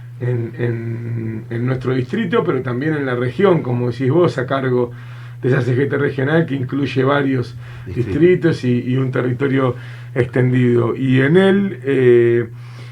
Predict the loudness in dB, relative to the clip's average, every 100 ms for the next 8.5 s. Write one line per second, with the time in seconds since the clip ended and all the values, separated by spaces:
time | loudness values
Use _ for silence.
0 | -10 -2 0 2 0 0 2 2 0 0
1 | -2 -2 2 4 2 -2 -4 -4 -4 -6
2 | -10 -10 -4 -4 -4 -4 -2 -2 -2 -2
3 | -2 -2 0 0 -2 -2 -2 0 -2 0
4 | 4 6 6 4 0 -4 -4 -8 -8 -10
5 | -6 -6 0 2 2 0 -4 -6 -12 -18
6 | -20 -10 -4 -2 -4 -4 -4 -4 -6 -4
7 | -2 0 2 2 2 2 2 2 0 -2
8 | 0 -2 -2 -4 -6